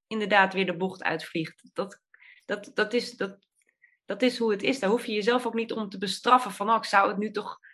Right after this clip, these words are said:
moeten weten", bijvoorbeeld, ja, soms kan je het wel weten, maar als er iets ergs gebeurt in je omgeving, ja, dan is dat heftig. En dan mag je ook even te-, door het dak gaan van de emoties. En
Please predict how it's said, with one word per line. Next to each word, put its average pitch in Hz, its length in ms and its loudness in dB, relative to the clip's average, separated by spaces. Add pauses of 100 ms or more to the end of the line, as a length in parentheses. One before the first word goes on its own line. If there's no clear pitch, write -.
(140)
moeten 202 360 2
weten", 185 520 4
bijvoorbeeld, 147 720 -2 (440)
ja, 180 280 4
soms 202 300 -8
kan 226 120 0
je 214 60 2
het 196 100 -4
wel 190 120 0
weten, 233 400 0
maar 175 340 -2
als 190 180 -4
er 185 120 -2
iets 190 180 -8
ergs 240 260 0
gebeurt 170 360 -2
in 175 80 -4
je 165 80 -2
omgeving, 165 840 -2
ja, 226 380 0
dan 196 180 -4
is 190 140 -4
dat 170 120 -4
heftig. 196 460 -4
En 196 100 -4
dan 196 100 0
mag 214 180 0
je 262 120 -2
ook 262 120 -2
even 226 360 -2
te-, 202 140 -6
door 202 160 -2
het 190 100 0
dak 196 200 4
gaan 175 300 -2 (800)
van 196 160 0
de 190 60 2
emoties. 185 720 -2
En 175 460 -8